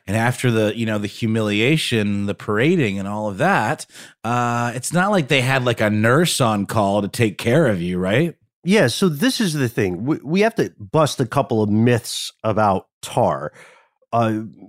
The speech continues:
Speaker 2: I, I think a lot of us nowadays, when we hear the phrase, we think that it is immediately fatal. It's obviously dangerous. Don't tar and feather your friends as a prank.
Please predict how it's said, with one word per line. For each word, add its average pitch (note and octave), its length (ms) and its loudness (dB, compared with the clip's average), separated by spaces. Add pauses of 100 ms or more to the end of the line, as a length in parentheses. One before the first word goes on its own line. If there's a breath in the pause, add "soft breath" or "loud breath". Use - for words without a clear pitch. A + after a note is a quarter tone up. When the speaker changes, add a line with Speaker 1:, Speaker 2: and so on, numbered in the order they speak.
(140)
Speaker 2:
I, B2+ 260 -8
I F3+ 140 0
think - 200 -4
a A3 60 0
lot D3 240 4
of C#3+ 80 2
us B2 420 0
nowadays, G#2+ 920 0 (100)
when A2 260 0
we G#2 120 0
hear C3+ 240 0
the G#2+ 120 0
phrase, A2+ 540 0 (100)
we B2+ 320 0
think A#2+ 440 -2
that G#2+ 280 0
it G2+ 160 -2
is G2 340 -2
immediately G#2+ 840 -2
fatal. - 520 -6 (300 soft breath)
It's A3 180 -2
obviously F3+ 500 2
dangerous. A2+ 680 -2 (360 soft breath)
Don't C#3+ 320 0
tar C#3 600 0
and A2+ 300 -2
feather B2 260 0
your G2 200 0
friends G#2+ 540 -2
as G2 200 -6
a F#2 60 -4
prank. G3 500 -2